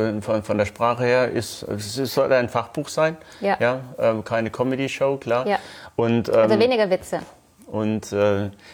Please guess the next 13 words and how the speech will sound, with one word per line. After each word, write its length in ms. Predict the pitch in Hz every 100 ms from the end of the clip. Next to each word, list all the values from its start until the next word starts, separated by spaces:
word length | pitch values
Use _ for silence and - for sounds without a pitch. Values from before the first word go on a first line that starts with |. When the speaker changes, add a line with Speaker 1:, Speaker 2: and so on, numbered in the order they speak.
| - -
Speaker 1:
das 240 | 220 220
Speaker 2:
schlimme 200 | 240 226
Anekdoten. 520 | 185 180 175 170 170 _ _ _ _ - -
Ja. 80 | - - - - _ -
Speaker 1:
Ja, 380 | 104 131 143 127 123 -
die 140 | 110
in 240 | 107 113 107
Bildern 360 | 120 107 101
da. 240 | 92 87 95
Speaker 2:
In 160 | 220 208
Bildern, 400 | 240 185 180 196
genau. 200 | 202 196 175 - - - - -
Speaker 1:
Ja, 220 | 104